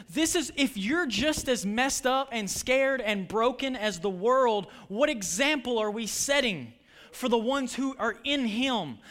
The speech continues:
But the difference is when it's all coming unraveled and a child of God can remain filled with joy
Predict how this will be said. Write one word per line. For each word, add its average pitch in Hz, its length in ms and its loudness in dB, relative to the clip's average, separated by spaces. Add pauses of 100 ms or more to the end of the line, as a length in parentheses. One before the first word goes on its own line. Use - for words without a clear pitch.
(180)
But 240 200 2
the 240 80 -2
difference 254 540 -2
is 247 220 0
when 233 140 -2
it's 226 120 -4
all 285 220 4
coming 277 380 -2
unraveled 226 680 0 (100)
and 226 120 2
a 214 60 0
child 269 420 2
of 190 120 -2
God 254 300 2
can 214 260 -2
remain 226 760 0 (180)
filled 277 600 4
with 185 260 -2
joy 202 640 2